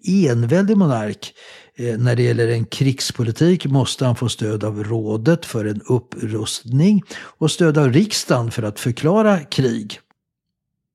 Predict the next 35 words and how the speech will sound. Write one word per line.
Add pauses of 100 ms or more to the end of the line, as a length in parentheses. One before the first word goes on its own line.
(260)
Men (280)
han
är
en
kraftfull
och
målmedveten
monark (260)
som,
i
likhet
med
Gustav
den
andre
Adolf, (360)
som
nog
var
lite
av
hans
föredöme
både
när
det
gäller
inrikespolitik
och
krigskonst, (380)
fick
igenom
det
han
ville.